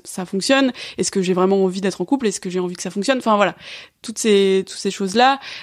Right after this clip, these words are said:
euh, la question de la santé mentale aussi, c'est, parce que, bah, depuis que, depuis que on s'est séparés, je vois une, une psychologue.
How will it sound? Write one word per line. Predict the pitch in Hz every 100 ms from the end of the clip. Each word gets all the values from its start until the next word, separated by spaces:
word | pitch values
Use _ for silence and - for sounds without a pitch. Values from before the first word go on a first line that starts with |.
| -
euh, | 196
la | 190
question | 190 196 214
de |
la | 185
santé | 196 196
mentale | 196 208 269 285
aussi, | 269 294 339
c'est, | - 214 190 180 180 175
parce | -
que, | 190 170 170 170
bah, | 170 175 165 170
depuis | 180 - -
que, | 190 175 175 175 - _ _ _ - - _ - -
depuis | 196 170 196
que | 202 180 180 180 180 - - - - 202
on |
s'est | 190
séparés, | 185 185 185 202
je | 185
vois | 180 170 185 180
une, | 180 175 170 170 175
une | 180 175
psychologue. | 170 - 185 254